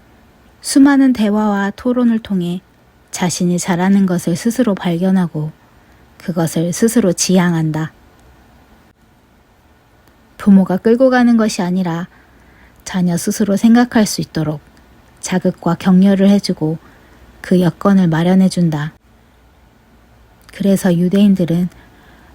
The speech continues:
고등학교 때까지는 두각을 잘 나타내지 않다가 하브르타를 통해 탄탄해진 실력을 가지고 대학 입학에서부터 본격적으로 실력을 발휘하기 시작한다.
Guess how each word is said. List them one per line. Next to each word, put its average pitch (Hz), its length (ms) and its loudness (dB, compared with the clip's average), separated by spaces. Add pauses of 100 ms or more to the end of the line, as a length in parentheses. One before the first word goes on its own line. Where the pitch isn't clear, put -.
고등학교 226 500 2
때까지는 202 760 -2
두각을 180 440 -2
잘 175 280 -2
나타내지 170 540 -2
않다가 156 600 -4 (800)
하브르타를 202 760 0
통해 165 420 -2 (540)
탄탄해진 247 680 2
실력을 190 440 -2
가지고 170 520 -6 (480)
대학 180 380 -2
입학에서부터 185 960 -4 (540)
본격적으로 180 800 0
실력을 202 460 0
발휘하기 170 540 -2
시작한다. 170 720 -2